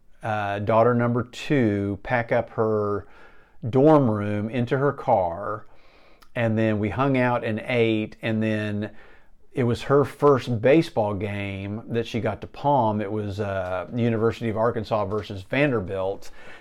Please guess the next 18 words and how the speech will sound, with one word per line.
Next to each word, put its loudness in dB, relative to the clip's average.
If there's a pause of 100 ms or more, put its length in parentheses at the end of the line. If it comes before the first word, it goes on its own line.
And -4
I 0
don't -4
think 0
the -2
game 2
started 0
till, -6
like, -10 (220)
six -14
thirty, 0
five 0
thirty, 0
six -8
thirty. 0 (1040)
Um, 0
and -4
so, 4